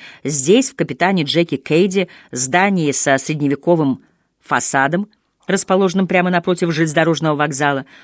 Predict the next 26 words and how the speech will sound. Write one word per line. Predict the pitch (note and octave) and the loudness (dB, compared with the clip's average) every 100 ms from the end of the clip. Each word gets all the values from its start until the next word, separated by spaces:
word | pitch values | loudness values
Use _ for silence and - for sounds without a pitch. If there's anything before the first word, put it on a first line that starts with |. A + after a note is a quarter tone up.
| - - | -20 -8
он | G#4 G4 | -4 0
выступал | F4+ - - C4 B3+ | 0 0 0 2 2
в | |
фолк-клубе | - G#3+ G3+ - G#3 C#4+ A3 G3+ | 2 0 0 -4 -4 0 0 0
новых | E3+ F3+ F#3 E3 | 0 0 0 -2
социалистов. | - D3 - B2 F#2+ - - - _ _ _ _ _ - | -6 -8 -6 -6 -6 -10 -12 -16 _ _ _ _ _ -2
Паб | E3+ E3+ | 0 4
был | F#3 | 2
построен | F#3 F3+ - F#3 F3+ | 2 -2 0 2 2
на | F3 | 2
месте | F3+ F3+ - | 0 -2 -4
камня, | F3+ F3+ F3+ F3 | -2 0 0 -2
который | - F3 F3 | -2 0 2
разбил | E3+ D#3 D#3+ E3+ | 2 2 2 0
своим | - E3 D#3+ | 0 0 0
мечом, | D3+ C#3+ F3 F#3 G#3 - - | -2 0 0 0 -2 -12 -6
приведя | - F3 D#3+ E3 D#3+ | 0 2 4 2 0
в | - D3 | -2 0
город | E3 D#3 - | 2 2 0
повстанческую | D3+ - D3+ C#3+ - - C3 - | -6 -2 -2 -2 -6 -4 -4 -2
армию, | D#3 F3 F3+ F3 - - - | -2 0 -2 -2 -6 -14 -6
герой | C3+ C#3+ C#3 | 0 2 2
Джек. | B2 A#2+ B2+ - - - _ _ _ _ - | 0 -4 -4 -6 -20 -20 _ _ _ _ -2
Паб | F3+ D#3+ - - | -2 -2 -8 -14
Джек | C#3 B2 E3+ - | -6 0 0 -2
Кейт | - G3+ C#3+ - | -2 0 0 -4